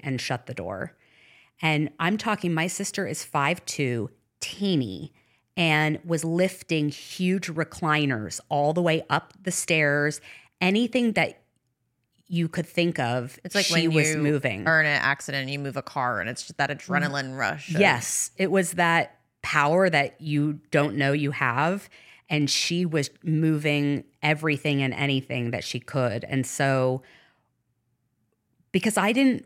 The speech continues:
Speaker 1: want to see that, I didn't wanna look at my phone. I didn't turn my phone on for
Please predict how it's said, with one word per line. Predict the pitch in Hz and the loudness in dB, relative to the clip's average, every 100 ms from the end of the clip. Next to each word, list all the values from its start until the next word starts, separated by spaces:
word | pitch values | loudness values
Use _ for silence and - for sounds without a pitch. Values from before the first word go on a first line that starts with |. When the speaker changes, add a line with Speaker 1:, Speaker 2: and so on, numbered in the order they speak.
| - | -6
Speaker 1:
want | 170 180 175 | 0 2 2
to | 180 | -2
see | 165 - 160 | -4 -2 0
that, | 151 123 160 302 - _ 156 | 2 2 0 0 -6 _ 0
I | |
didn't | 165 180 | 2 2
wanna | 165 165 | 2 0
look | 147 156 | 0 0
at | - | -2
my | 156 139 | -2 0
phone. | 135 139 156 | 0 0 0
I | 175 | 0
didn't | 269 247 - | 0 0 -2
turn | - 175 | -4 -2
my | 147 113 | -2 -6
phone | - 143 147 165 | -6 -4 -2 -2
on | 170 180 | -2 -4
for | 190 - 151 - | -4 -4 -4 -6